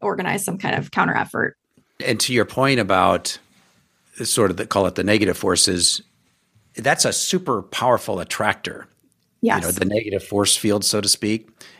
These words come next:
Speaker 2: And just a couple of thoughts as I think about the power of community. I think the political side sphere really helps point that out. One is just the power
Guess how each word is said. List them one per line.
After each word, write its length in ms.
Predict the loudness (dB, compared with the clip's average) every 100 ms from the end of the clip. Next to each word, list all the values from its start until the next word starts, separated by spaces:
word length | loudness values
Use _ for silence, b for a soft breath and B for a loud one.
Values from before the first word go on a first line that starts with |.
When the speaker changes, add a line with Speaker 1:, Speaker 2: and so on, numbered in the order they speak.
| B 0
Speaker 2:
And 400 | 2 2 0 -2
just 200 | 0 0
a 60 |
couple 240 | 0 0 0
of 80 |
thoughts 300 | 0 0 0
as 80 | 0
I 80 | 0
think 260 | 0 -2 -2
about 460 | 0 2 2 -2 _ _ _ _ _
the 120 | -2
power 340 | -2 2 4 4
of 120 | 2
community. 400 | 0 0 2 2
I 40 | 2
think 200 | 2 0
the 100 | -2
political 400 | 2 2 2 2
side 540 | 2 0 0 -2 -2
sphere 580 | -6 -2 0 2 0 -4 b b b _
really 400 | -8 0 2 2
helps 240 | 0 -4
point 220 | -4 -4
that 100 | -2
out. 160 | -2 0
One 220 | 0 2
is 140 | 2 2
just 280 | 0 -2 -2
the 100 | -6
power 640 | -4 -6 -2 -2 -2